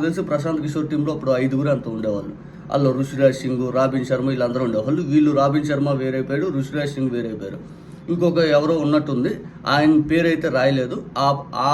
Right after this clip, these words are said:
వ్యక్తిని తీసుకొచ్చి ప్రశాంత్ కిషోర్కి దగ్గరగా ఉండే వ్యక్తిని తీసుకొచ్చి ఇప్పుడు వైఎస్ఆర్ కాంగ్రెస్ పార్టీకి వ్యూహకర్తగా సిద్ధం చేయబోతున్నారంట. ఇది జగన్మోహన్ రెడ్డి గారు కూడా అతి త్వరలో పార్టీ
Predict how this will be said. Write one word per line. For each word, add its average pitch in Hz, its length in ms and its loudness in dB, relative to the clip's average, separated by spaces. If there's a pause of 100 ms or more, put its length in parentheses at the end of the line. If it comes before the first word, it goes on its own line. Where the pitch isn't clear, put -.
(120)
వ్యక్తిని 170 360 0
తీసుకొచ్చి - 400 -2
ప్రశాంత్ 170 380 0
కిషోర్కి 147 440 -4
దగ్గరగా 151 380 0
ఉండే 143 200 4
వ్యక్తిని 139 340 -2
తీసుకొచ్చి 139 320 -6
ఇప్పుడు 143 200 -6
వైఎస్ఆర్ 139 420 0
కాంగ్రెస్ 131 320 -6
పార్టీకి 135 380 -8
వ్యూహకర్తగా 143 720 -4
సిద్ధం 135 240 -2
చేయబోతున్నారంట. 107 720 -6 (640)
ఇది 160 200 2
జగన్మోహన్ 170 440 4
రెడ్డి 151 180 0
గారు 151 160 0
కూడా 165 160 2 (100)
అతి 131 220 -2
త్వరలో 151 260 0 (140)
పార్టీ 139 240 0